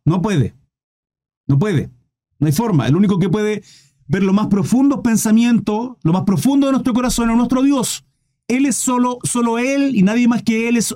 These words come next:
omnisciente, nuestro Dios. Pero a la vez, como un hermano puede venir y poner pensamientos negativos sobre alguien con un chisme, un cagüín o lo que sea, el chisme envenena el alma. ¿Correcto, mi hermana Elena?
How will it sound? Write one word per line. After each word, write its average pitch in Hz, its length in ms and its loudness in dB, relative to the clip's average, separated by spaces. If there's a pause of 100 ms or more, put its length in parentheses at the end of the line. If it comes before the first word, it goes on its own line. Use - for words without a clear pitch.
omnisciente, 226 720 2
nuestro 233 480 0
Dios. 185 440 0 (1600)
Pero 226 140 0
a - 20 0
la 233 100 -2
vez, 294 300 -2
como 240 280 2
un 233 120 4
hermano 233 440 2
puede 240 240 0
venir 220 280 2
y 185 80 2
poner 196 360 0
pensamientos 240 640 2
negativos 196 540 2
sobre 190 340 0
alguien 165 500 2
con 170 140 0
un 160 120 4
chisme, 202 400 4
un 180 140 2
cagüín 190 420 2
o 185 60 2
lo 190 100 -2
que 208 120 0
sea, 185 400 -4 (600)
el 147 140 2
chisme 202 220 4
envenena 180 340 4
el 165 80 0
alma. 117 360 2
¿Correcto, 156 340 0
mi 160 80 4
hermana 143 220 4
Elena? 120 240 2